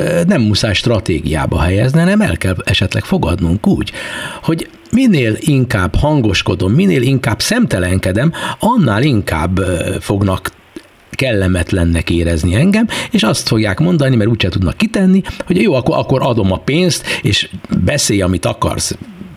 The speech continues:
le vagytok ejtve. Tehát, hogy, hogy ők, ő, nekik továbbra is csak a pénzre van szükség. Ez, ezt ön, e, így, ahogy van, ezt a maffia állam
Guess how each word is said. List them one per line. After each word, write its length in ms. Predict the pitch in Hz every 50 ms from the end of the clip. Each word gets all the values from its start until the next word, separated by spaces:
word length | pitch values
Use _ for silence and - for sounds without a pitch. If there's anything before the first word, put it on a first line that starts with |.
| - - -
le 160 | - - -
vagytok 360 | - 92 87 - - 85 -
ejtve. 400 | 85 80 80 - - - - - - - - - - - - - - - - - - -
Tehát, 200 | - - 98 -
hogy, 160 | 143 127 - -
hogy 180 | - 147 175 214
ők, 120 | 247 233 - - 208 208 - -
ő, 80 | 190 202
nekik 280 | 214 202 - 214 -
továbbra 460 | - - 254 359 359 - - 110 - 90
is 120 | 95 -
csak 240 | - - 107 98 -
a 60 | 104
pénzre 420 | - - - 92 90 82 85 82 82
van 160 | 82 85 90
szükség. 500 | 90 - - 85 - - - - 92 -
Ez, 200 | 101 101 120 -
ezt 240 | - - 107 - -
ön, 280 | 131 113 117 120 123 123 - 127 120 - -
e, 240 | - 110 107 - 110 113 - -
így, 400 | - - 120 117 113 120 - 101
ahogy 240 | 95 90 92 87
van, 380 | 92 98 104 113 123 131 127 127 - - -
ezt 120 | - - -
a 40 |
maffia 400 | 92 98 123 - - - 101 98
állam 340 | 98 101 101 95 95 95 98